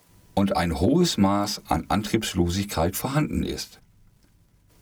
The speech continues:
Gilt das auch für Kinder? Kinder zweifeln nie. Kinder fallen hin, stehen wieder auf und machen weiter.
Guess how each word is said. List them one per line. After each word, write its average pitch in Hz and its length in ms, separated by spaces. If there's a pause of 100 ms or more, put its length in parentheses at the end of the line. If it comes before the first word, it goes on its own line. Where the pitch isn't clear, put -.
(160)
Gilt 92 240
das 85 160
auch - 160
für 78 140
Kinder? 101 520 (920)
Kinder 85 320
zweifeln 80 560
nie. 67 240 (880)
Kinder 110 320
fallen 80 320
hin, 170 420 (380)
stehen 104 420
wieder - 300
auf 170 340 (220)
und 82 160
machen 131 280
weiter. 78 380